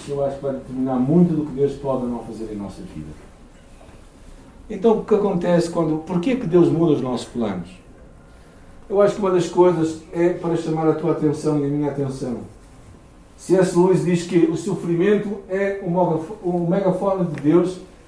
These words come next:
para um mundo ensurdecido. Deus verdadeiramente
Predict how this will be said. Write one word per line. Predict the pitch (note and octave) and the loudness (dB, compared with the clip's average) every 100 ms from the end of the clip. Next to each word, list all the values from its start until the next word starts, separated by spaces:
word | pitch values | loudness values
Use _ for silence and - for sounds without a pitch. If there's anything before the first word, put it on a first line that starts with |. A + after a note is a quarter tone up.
| - - - - | -20 -20 -20 -8
para | F#3+ F#3 | 0 2
um | |
mundo | F#3 G3+ F#3 F#3 F#3 | 4 2 0 -2 -4
ensurdecido. | G3 F3 F3+ D#3 D#3+ D3 - D#3+ C3+ G#2+ G2 - - - - - - - - - - - - | -4 -4 -4 -6 -6 -6 -4 -4 -4 -8 -14 -20 -20 -20 -20 -20 -20 -20 -20 -20 -20 -20 -8
Deus | D#3 G#3 A#3 A3+ - - - - - | 2 6 6 4 -2 -12 -20 -20 -20
verdadeiramente | C#3+ F#3 G#3+ G#3+ G3+ F#3 E3 F#3+ F3+ | -4 2 4 4 2 2 2 2 -2